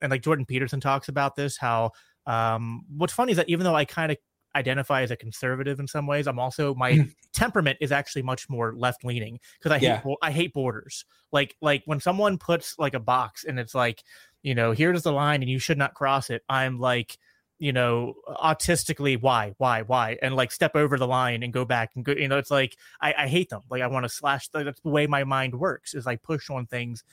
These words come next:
Speaker 1: that other people, you know, th-, uh, and, like, um, so I don't always get along in my reformed circles. Like, I remember I,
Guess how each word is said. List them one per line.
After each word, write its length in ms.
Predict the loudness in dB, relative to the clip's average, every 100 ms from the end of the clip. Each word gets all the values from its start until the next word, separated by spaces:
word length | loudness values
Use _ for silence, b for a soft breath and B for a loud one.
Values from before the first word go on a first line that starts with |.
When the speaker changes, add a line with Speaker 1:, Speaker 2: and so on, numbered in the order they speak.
| b b b
Speaker 1:
that 260 | -2 0 0
other 160 | 0 0
people, 580 | 0 -4 -2 -2 -2 -8 _
you 100 | -4
know, 340 | 0 0 0 -4
th-, 120 | -8 -6
uh, 120 | -6 -4
and, 200 | -2 -2
like, 220 | -2 -6 b b b _
um, 480 | 2 2 0 -6 -8 _
so 100 | 2
I 60 | 4
don't 120 | 6
always 140 | 4
get 140 | 2 0
along 420 | 4 4 4 2
in 140 | 0 2
my 180 | 2
reformed 680 | 2 0 -2 0 2 2 0
circles. 460 | 0 0 0 -2 -4
Like, 80 | -2
I 20 |
remember 200 | 0 2
I, 200 | 4 2